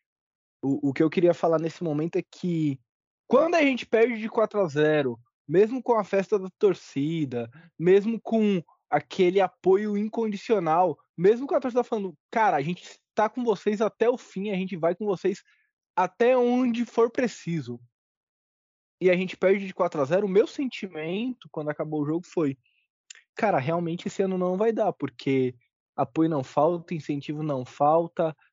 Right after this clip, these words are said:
a gente tá fazendo tudo o que a gente pode, e se cair, a torcida não vai ter culpa zero, zero, nenhuma, nenhuma culpa da torcida.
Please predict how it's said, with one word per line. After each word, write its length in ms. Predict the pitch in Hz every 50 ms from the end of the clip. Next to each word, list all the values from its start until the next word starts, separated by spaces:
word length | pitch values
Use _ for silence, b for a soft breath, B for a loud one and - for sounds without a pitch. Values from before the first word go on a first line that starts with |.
| _
a 100 | - 123
gente 320 | 123 143 156 160 - - _
tá 140 | _ - 156
fazendo 440 | 151 - 170 160 151 175 175 170 160 - _
tudo 260 | - 202 233 277 311
o 40 | -
que 120 | - -
a 60 | 240 208
gente 280 | 196 202 190 - -
pode, 500 | _ - 151 143 156 185 190 185 208 208 b b b b b _ _
e 380 | - 151 160 160 160 160 156 151
se 400 | - - - - - 226 311 -
cair, 540 | - - 320 240 185 180 226 254 269 - _ _ _ _ _ _ _ _ _ _ _ _ _ _ _ _ _ _ _ _ _ -
a 100 | 160 165
torcida 640 | - - 170 170 - _ _ - 170 175 190 190 190
não 180 | 190 185 190
vai 120 | 202 208 196
ter 140 | - 202 196
culpa 320 | - 202 - - 208 190
zero, 460 | 151 120 123 156 160 147 120 101 - _ _ _ _ -
zero, 340 | 127 117 151 147 139 123 113
nenhuma, 540 | 117 139 160 170 160 151 135 117 113 117 - _ _ _ -
nenhuma 500 | 147 156 170 180 180 165 165 170 170 151
culpa 380 | - - 143 143 _ - 143
da 100 | 139 143
torcida. 640 | 135 - 151 143 135 - - - 120 110 110 107